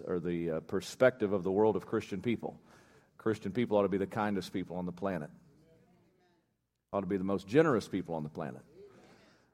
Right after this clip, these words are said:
Ought to be the most compassionate people on the planet.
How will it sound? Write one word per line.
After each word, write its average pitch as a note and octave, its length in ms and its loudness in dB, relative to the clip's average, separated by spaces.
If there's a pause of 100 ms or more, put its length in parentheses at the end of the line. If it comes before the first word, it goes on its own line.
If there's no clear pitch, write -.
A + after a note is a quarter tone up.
(140)
Ought G2+ 180 4
to G2 60 4
be G2+ 180 0
the G2 100 0
most G#2 260 2
compassionate D3 640 2
people F#2 240 -4
on E2+ 80 -2
the D#2 80 -8
planet. C#2 300 -8